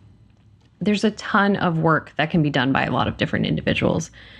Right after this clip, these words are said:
With the hiring piece, I noticed that they expect a lot of people to find their job posting. Are they going out and seeking people? Are they sponsoring, um, State of Black Design,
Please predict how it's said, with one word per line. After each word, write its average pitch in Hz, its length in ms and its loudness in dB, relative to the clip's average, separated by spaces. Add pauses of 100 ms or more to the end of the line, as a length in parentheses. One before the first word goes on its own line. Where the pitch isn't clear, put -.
(220)
With 233 320 0
the 196 120 2
hiring 175 460 2
piece, 147 420 -2
I 160 120 0
noticed 156 460 2
that 143 200 -2
they 151 140 2
expect 185 500 -4
a 196 60 0
lot 185 180 2
of 170 100 -6
people 170 320 -2
to 170 140 -6
find 247 480 2
their 180 300 2
job 160 340 -2
posting. - 600 -4 (880)
Are 185 160 2
they 190 180 0
going 190 280 0
out 190 160 0
and 185 100 -2
seeking - 380 0
people? - 480 -6
Are 175 100 0
they 170 220 2
sponsoring, 175 760 0 (380)
um, 151 440 2 (340)
State 170 340 0
of 160 100 0
Black 151 300 0
Design, 151 560 0